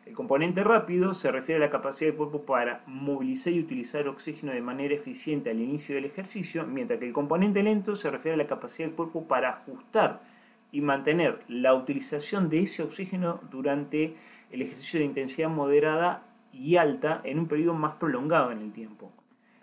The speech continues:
El componente rápido está influenciado por varios factores anatómicos y funcionales que ya habíamos repetido, como es la capacidad pulmonar, la densidad capilar muscular y la eficiencia de la hemoglobina en la captación y transporte de oxígeno.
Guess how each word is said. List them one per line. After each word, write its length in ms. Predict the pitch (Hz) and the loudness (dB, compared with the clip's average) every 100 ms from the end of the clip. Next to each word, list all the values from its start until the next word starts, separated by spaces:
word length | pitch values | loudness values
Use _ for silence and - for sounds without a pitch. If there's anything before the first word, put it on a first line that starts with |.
| _ | _
El 120 | - | -2
componente 500 | 156 160 160 202 185 | 2 6 8 6 4
rápido 460 | 170 190 196 190 180 | 6 6 6 6 4
está 200 | 156 - | 4 0
influenciado 460 | 175 151 143 175 165 | 0 0 2 0 0
por 160 | 135 | 2
varios 220 | 143 156 | 4 2
factores 420 | 151 120 156 151 131 | -2 -2 0 0 -2
anatómicos 580 | 123 123 156 160 143 | -6 -2 -2 -2 -4
y 60 | 127 | -8
funcionales 800 | 131 131 156 185 185 175 220 - - _ _ _ _ _ _ _ _ _ _ _ | -10 -6 -2 2 4 2 -2 -8 -20 _ _ _ _ _ _ _ _ _ _ _
que 100 | 127 | 0
ya 140 | 131 | 4
habíamos 320 | 135 139 135 135 | 6 6 2 0
repetido, 460 | 135 175 220 165 | 0 2 6 4
como 180 | 110 113 | 4 -4
es 180 | 113 - | -4 -8
la 140 | 113 107 | -6 -4
capacidad 420 | 104 107 - 113 | -6 -8 -6 -2
pulmonar, 600 | 165 190 190 156 143 135 | 4 6 6 4 4 2
la 80 | 107 | 0
densidad 380 | 113 - 107 110 | -8 -6 -2 0
capilar 440 | 135 160 151 139 131 - _ _ | 0 2 2 2 0 -14 _ _
muscular 560 | 127 - 170 170 185 190 | -16 -6 2 4 4 2
y 80 | 147 | 2
la 80 | 139 | 2
eficiencia 520 | 131 123 160 151 147 | 2 -4 -6 -2 0
de 100 | 135 | 2
la 100 | 120 | 0
hemoglobina 720 | 120 117 113 113 123 143 147 117 | -2 -2 2 2 2 -2 -4 -4
en 140 | 120 | -6
la 120 | 117 | -4
captación 480 | 117 110 123 113 160 | -4 -4 -4 -4 -6
y 40 | |
transporte 480 | 143 117 - 127 117 | -6 -10 -6 -6 0
de 80 | 110 | -2
oxígeno. 480 | 107 107 - 95 | -2 -8 -16 -18